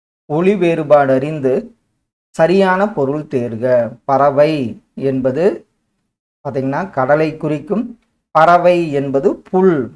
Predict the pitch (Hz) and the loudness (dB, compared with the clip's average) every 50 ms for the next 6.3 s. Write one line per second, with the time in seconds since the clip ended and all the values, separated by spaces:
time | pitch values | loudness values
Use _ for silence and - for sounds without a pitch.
0 | _ _ - 156 156 165 165 165 165 - 165 147 147 143 147 139 160 185 254 294 | _ _ -8 -6 -6 -4 -4 -4 -4 -4 -4 -4 -4 -4 -4 -4 -2 -2 -4 -4
1 | 320 370 - 139 131 139 143 143 131 135 135 127 131 131 143 160 - 135 _ - | -8 -10 -6 -6 -6 -4 -6 -8 -8 -6 -6 -4 -4 -4 -6 -8 -8 -10 _ -4
2 | 127 123 123 131 135 131 135 135 131 131 127 123 131 - - - - 135 123 127 | -2 0 0 0 0 0 0 0 0 -2 -2 -2 -4 -6 -8 -8 -6 -6 -4 -4
3 | 123 117 104 107 98 - - _ _ _ _ _ _ _ _ _ _ _ _ _ | -6 -6 -8 -10 -12 -12 -16 _ _ _ _ _ _ _ _ _ _ _ _ _
4 | _ - - 175 285 285 196 135 135 131 135 - 156 139 131 131 - 165 160 170 | _ -4 -2 -2 -2 -2 -4 -4 -6 -6 -8 -10 -8 -8 -8 -8 -6 -6 -4 -2
5 | 190 190 170 147 139 135 131 156 196 - - - 135 127 131 135 135 131 135 135 | -2 -2 -2 -4 -4 -4 -2 -4 -4 -6 -4 -6 -4 -2 -2 0 0 0 -2 -4
6 | 123 123 123 120 131 147 | -4 -6 -6 -6 -4 -4